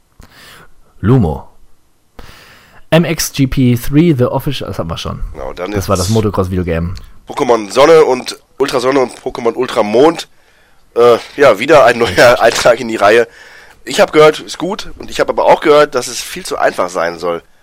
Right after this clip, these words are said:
Speaker 2: Aber gut, man muss bedenken, Pokémon ist, glaub ich, jetzt in so einer Phase, wo wieder eine neue Generation an Menschen herangeführt werden muss an diese Pokémon, äh, Hysterie. Und die sind alle jünger und dann macht man's halt einfacher.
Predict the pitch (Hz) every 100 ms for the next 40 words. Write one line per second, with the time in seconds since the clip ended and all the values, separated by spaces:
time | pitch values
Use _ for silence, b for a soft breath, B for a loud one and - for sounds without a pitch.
0 | _ _ _ 104 107 92 _ _ - 110
1 | 104 107 120 - - _ - 110 123 107
2 | 120 127 117 113 101 B B _ 127 -
3 | 127 131 127 117 117 117 110 - 123 139
4 | 139 123 123 127 113 B B - 117 120
5 | 143 123 117 113 - 123 104 107 113 -
6 | 120 104 104 139 - 127 127 120 127 -
7 | 120 123 113 - 135 120 110 104 _ _
8 | _ _ - 104 101 - 120 180 147 135
9 | 139 139 _ _ _ _ _ _ _ 110
10 | 107 - - - - - 107 110 110 123
11 | 185 185 170 135 123 - - 113 113 113
12 | 107 90 95 113 110 107